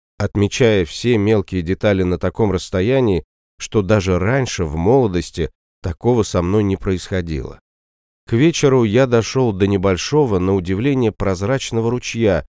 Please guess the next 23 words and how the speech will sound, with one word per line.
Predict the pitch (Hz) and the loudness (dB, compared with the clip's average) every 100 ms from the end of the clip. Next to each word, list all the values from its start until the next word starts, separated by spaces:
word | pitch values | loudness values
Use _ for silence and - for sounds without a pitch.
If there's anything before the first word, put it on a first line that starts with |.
| _ | _
впадающего | - - 101 95 82 - 92 92 | -8 -2 0 2 0 -2 -2 -2
в | 87 | 2
море, | 131 139 95 - _ _ - | 2 4 2 -2 _ _ -14
где | 98 92 110 | -6 0 2
решил | 107 - 147 113 | 2 0 0 0
сделать | 85 85 123 107 - | -2 -2 0 -2 -4
привал. | 101 95 87 67 - _ _ _ _ _ _ | -4 -2 -2 -4 -8 _ _ _ _ _ _
Припасов | 110 117 160 156 - 117 - | -2 0 2 0 2 -2 0
у | 113 | 0
меня | 117 117 123 | 2 2 0
с | - | 0
собой | 107 101 104 | -2 2 2
не | 110 170 | 2 2
было, | 135 101 92 85 | 2 2 2 0
но | 92 101 104 | -2 -2 0
я | 123 | 0
поднялся | 135 117 101 120 110 - 95 | -2 -2 0 0 0 -2 -2
вверх | 87 87 120 - - | -2 0 -2 -2 -4
по | 98 | -2
ручью | 92 - 135 135 | -2 -2 -2 0
до | 98 | -2
ближайшего | 92 101 92 90 80 87 85 | 0 -2 0 -2 -2 -6 -6
подлеска | 92 87 107 151 - - 80 | -4 -4 -2 -2 -4 -6 -6